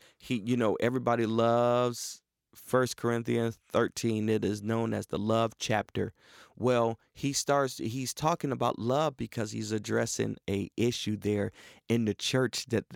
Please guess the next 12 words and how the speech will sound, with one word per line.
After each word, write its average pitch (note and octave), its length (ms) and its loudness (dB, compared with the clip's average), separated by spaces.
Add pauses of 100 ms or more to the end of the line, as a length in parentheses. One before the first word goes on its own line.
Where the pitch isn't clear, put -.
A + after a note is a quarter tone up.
(100)
at, G#2 300 2
at G#2+ 140 0
the F#2+ 100 -4
Church - 300 0
of - 60 -8
Corinthians, A2+ 720 -2 (280)
which C#3 220 2
is A#2 100 0
such C3 260 0
a G#2+ 60 0
beautiful B2 500 0
church. - 540 -2